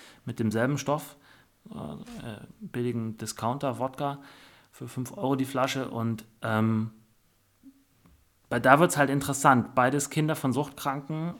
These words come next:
beide tot, ähm, und was macht man dann mit dem Enkel von den Suchtkranken sozusagen? Und da sind wir natürlich jetzt nicht, da sind wir auf der, wie sagt man, auf der, auf der Hut. Wir sind irgendwie, ähm,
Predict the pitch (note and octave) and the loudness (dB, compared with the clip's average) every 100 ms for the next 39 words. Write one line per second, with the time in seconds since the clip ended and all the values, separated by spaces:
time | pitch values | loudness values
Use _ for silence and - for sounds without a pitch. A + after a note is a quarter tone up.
0 | - - A2+ B2 B2+ - C#3+ D#3+ - - | -14 -6 0 0 0 0 2 2 -2 -14
1 | _ - A#2+ A#2 A#2+ A#2+ A2+ A#2+ C#3+ A#2+ | _ -4 2 2 2 0 0 0 0 0
2 | B2 A#2 A2+ A2+ A2+ A2 C#3 C3+ C3 G#2 | 0 2 2 0 -2 -2 0 0 0 -2
3 | G2 F#2+ F2+ - - G#2 G2 G#2 A2+ - | -2 -4 -6 -12 -10 -10 -8 -10 -10 -10
4 | G#2+ A2+ G#2+ A2 A2+ A2+ B2 B2 A#2 A#2+ | -8 -8 -6 -4 -2 2 2 2 0 0
5 | B2 A2 A#2 - A#2+ A#2 - - - - | 0 0 -4 -2 -2 -2 -8 -20 -18 -4
6 | A2 A#2+ A#2 - - - - - - _ | 2 4 2 -2 -18 -20 -20 -20 -20 _
7 | _ _ _ _ _ _ _ - - B2 | _ _ _ _ _ _ _ -10 -6 -6
8 | A#2+ - A2 G2 F#2+ F#2+ - _ _ _ | -4 0 0 0 -2 -6 -14 _ _ _
9 | B2+ G#2+ - G2 F2 F2+ - - - F#2 | -12 -12 -10 -8 -8 -10 -18 -16 -8 -6
10 | F2+ F2+ - - - - _ - A2+ G2 | -4 -6 -10 -20 -20 -20 _ -8 -6 -2
11 | E3 A3 - - - - - A2+ A#2 A#2+ | -2 -2 -8 -18 -20 -18 -10 -2 2 4
12 | B2 B2 A#2+ A#2 A#2 - A2 G#2 G2+ F#2+ | 4 2 4 2 0 0 0 0 -2 -4